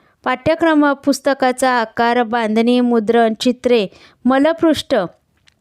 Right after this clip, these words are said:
मुखपृष्ठ इत्यादी गोष्टी पा-, पा-, पुस्तकाच्या बहिरंगात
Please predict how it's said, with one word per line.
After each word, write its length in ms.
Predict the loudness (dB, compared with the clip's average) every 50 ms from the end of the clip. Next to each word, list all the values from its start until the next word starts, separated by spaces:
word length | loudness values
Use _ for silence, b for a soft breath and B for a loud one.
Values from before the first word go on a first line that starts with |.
| _ _ _ -18 -18 -8 _ 2
मुखपृष्ठ 680 | 2 2 2 2 0 -2 -2 0 2 0 0 0 0
इत्यादी 640 | 0 0 0 -2 -2 0 0 0 0 0 2 2 2
गोष्टी 460 | 2 2 0 0 0 -2 0 0 0 0 B B B B B B
पा-, 260 | 0 2 2 2 2
पा-, 220 | 0 0 -2 -2 -2
पुस्तकाच्या 760 | -2 -2 -2 -2 0 0 -2 -2 0 -2 -2 0 0 -2 0
बहिरंगात 720 | 0 0 0 2 2 2 2 2 0 0 0 0 0 0